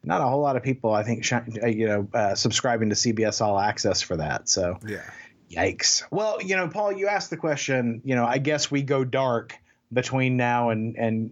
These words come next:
Speaker 1: and, uh, season two, episode one of, uh, Star Trek Discovery in, in, in the year of our Lord twenty nineteen. Um, but no,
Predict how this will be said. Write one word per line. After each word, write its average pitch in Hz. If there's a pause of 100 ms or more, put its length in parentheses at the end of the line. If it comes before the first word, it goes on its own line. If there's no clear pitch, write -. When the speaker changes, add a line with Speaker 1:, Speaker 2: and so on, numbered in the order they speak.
Speaker 1:
and, 110
uh, 104 (440)
season 135
two, 131
episode 127
one 117
of, 107
uh, 104
Star 123
Trek 120
Discovery 110
in, 110 (140)
in, 156
in 254
the 208
year 139
of 120
our 117
Lord 113
twenty 117
nineteen. 110 (580)
Um, 131 (320)
but 170
no, 165